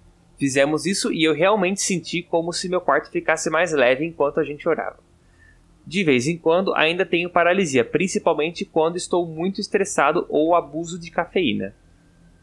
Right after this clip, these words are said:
Aquela foi a única vez que a sombra da minha mãe apareceu na minha paralisia e espero que nunca mais apareça.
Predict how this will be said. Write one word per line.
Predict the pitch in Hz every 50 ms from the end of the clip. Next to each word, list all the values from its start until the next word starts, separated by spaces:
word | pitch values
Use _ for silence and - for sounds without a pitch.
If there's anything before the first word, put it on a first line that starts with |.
| _ _
Aquela | - 160 156 - - 165 160 170 185 190
foi | 190 - 196 190 180 170
a | 160
única | 156 151 156 165 190 214 226 240 - 254
vez | 202 147 156 170 165 -
que | -
a | 175
sombra | 151 - - 156 147 156 165 160
da | 156 160
minha | 156 160 151 135
mãe | 123 127 135 147
apareceu | 151 - 156 147 143 139 143 147 147
na | 147 151
minha | 156 156 156
paralisia | 156 160 151 156 160 165 160 135 120 139 156
e | - 156 156
espero | 147 - - - 151 151 165
que | 165 - 156
nunca | 156 170 190 - 214
mais | 180 151 139 135 135
apareça. | 151 - 175 156 123 - - - - - - -